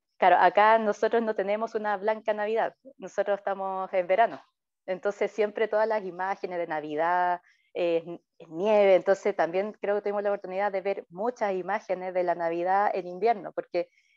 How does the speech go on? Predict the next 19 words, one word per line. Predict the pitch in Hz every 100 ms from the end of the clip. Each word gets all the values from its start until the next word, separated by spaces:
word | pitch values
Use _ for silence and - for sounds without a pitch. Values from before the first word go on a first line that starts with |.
| _
creo | - 214
que | 202
gran | 202 208
parte | 220 220 226
de | 220
la, | 214 208 202 202 196 180
de, | 180 -
de | 180
la, | 175 170 _
de, | 165 170 170 170 170 170 165 160 156
del | 160
grupo | 190 208 214
de |
Waku | 202 202 196
y |
Minao | 196 202 220 302 _ _ _ _ _ _
están | - 185 - 220 240
en |
invierno. | 247 233 254 254